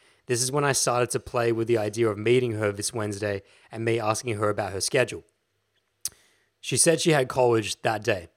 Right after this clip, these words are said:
for the entire day. The classic no time excuse. This is an excuse which is hard to swallow for me as, in quotes, "no time," end quotes, can also, can most often be seen as not high enough priority, in quotes.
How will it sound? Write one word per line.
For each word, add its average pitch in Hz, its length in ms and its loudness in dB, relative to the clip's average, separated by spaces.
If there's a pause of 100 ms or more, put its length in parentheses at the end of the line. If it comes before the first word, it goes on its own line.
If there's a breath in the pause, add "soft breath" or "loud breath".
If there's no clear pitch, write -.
(180)
for - 140 -4
the 117 100 0
entire 127 340 2
day. 98 260 -6 (560)
The 120 80 -4
classic 123 380 0
no 120 160 2
time 113 280 0
excuse. 98 500 -6 (260 soft breath)
This 139 180 0
is 175 100 2
an 180 100 4
excuse 135 400 -2
which 123 120 -4
is 113 100 -2
hard 120 280 2
to - 80 0
swallow 120 320 2
for 107 140 -6
me 107 180 -4
as, 104 260 -8
in 123 220 -6
quotes, 107 400 -2
"no 120 260 0
time," 110 380 -2
end 101 160 -10
quotes, 98 360 -6 (300 soft breath)
can 131 140 -2
also, 131 260 2 (340)
can 127 160 -4
most 127 260 4
often 123 260 -4
be 110 100 0
seen 113 300 -2
as 104 200 -4 (280 soft breath)
not 117 240 -4
high 113 200 0
enough 104 220 -10
priority, 107 600 2
in 107 140 -10
quotes. - 380 -8